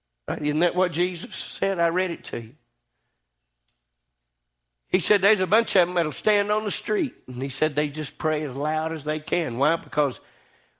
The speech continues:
what they really want is people to hear them, not God. And he said, "People will hear them.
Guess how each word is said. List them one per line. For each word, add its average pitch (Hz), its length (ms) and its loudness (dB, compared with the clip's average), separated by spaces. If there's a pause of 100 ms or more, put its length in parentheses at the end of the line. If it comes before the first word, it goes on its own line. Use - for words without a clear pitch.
what 156 220 2
they 139 140 2
really 175 300 2
want 143 260 0
is 123 120 -6
people 143 480 -8
to 104 80 -10
hear 101 340 -10
them, 104 440 -14 (640)
not 139 300 -4
God. - 480 -8 (1500)
And 131 100 -8
he 143 120 -2
said, 147 420 -4 (880)
"People 123 360 -6
will 165 140 -4
hear - 160 -2
them. - 100 -20